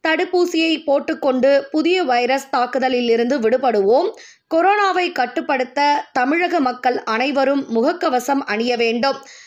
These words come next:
சமூக இடைவெளியை கடைபிடிக்க வேண்டும். மக்கள் அனைவரும் தடுப்பூசி போட்டுக் கொள்ள வேண்டும். வரும் காலத்தில் கொரோனாவிலிருந்து விடுபட்டுள்ள மாநிலம் தமிழ்நாடு என்ற பெயரை பெற வேண்டும்.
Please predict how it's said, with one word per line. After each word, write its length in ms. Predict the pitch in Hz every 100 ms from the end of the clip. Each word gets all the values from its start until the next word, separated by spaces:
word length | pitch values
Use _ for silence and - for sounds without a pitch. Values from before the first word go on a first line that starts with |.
| _
சமூக 560 | - 339 320 359 339 -
இடைவெளியை 680 | 285 285 269 262 262 254 254
கடைபிடிக்க 560 | 247 240 330 277 220 247
வேண்டும். 480 | 226 233 240 220 - - - _
மக்கள் 520 | 262 285 294 381 359
அனைவரும் 600 | 359 262 277 277 277 285 277
தடுப்பூசி 560 | 247 269 - 370 359 320
போட்டுக் 340 | 247 254 277
கொள்ள 240 | 240 226 226
வேண்டும். 420 | 233 233 226 - - - - -
வரும் 420 | 269 320 349 349
காலத்தில் 720 | 302 277 269 269 285 285 285 -
கொரோனாவிலிருந்து 880 | 277 320 359 349 285 254 247 247 277
விடுபட்டுள்ள 640 | 240 285 294 285 269 247
மாநிலம் 600 | 233 240 240 254 262 277 -
தமிழ்நாடு 720 | 269 262 339 320 277 269 302
என்ற 280 | 247 226 233
பெயரை 480 | 247 240 254 262 247
பெற 300 | - 240 247
வேண்டும். 400 | 240 233 254